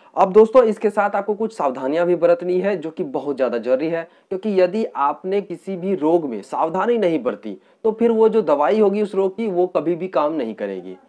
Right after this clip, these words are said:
जैसे कि यदि आपको पेट खराब हो गया हो और आप दवाइयाँ खा रहे हो और साथ में तली भुनी चीज़ें भी खा रहे हो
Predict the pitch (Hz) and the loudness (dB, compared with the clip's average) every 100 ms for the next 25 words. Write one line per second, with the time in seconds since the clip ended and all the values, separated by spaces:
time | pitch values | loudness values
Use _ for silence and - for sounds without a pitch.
0 | _ _ 120 170 196 196 - 101 139 175 | _ _ -2 2 4 2 0 -4 -6 -2
1 | 208 202 208 - 214 208 185 147 127 120 | -2 -2 -4 2 2 4 2 2 2 -2
2 | 120 120 175 185 - - - 175 - 151 | -2 0 0 -2 -14 -8 0 2 4 4
3 | 156 - - - 139 139 165 214 208 170 | 4 4 0 -2 0 0 0 -2 0 0
4 | 165 190 208 - 165 185 196 185 185 180 | 2 0 -2 -2 -4 -2 -2 0 0 2
5 | 175 175 170 190 202 202 165 151 165 | 0 -2 -2 -2 -2 -2 -2 0 -2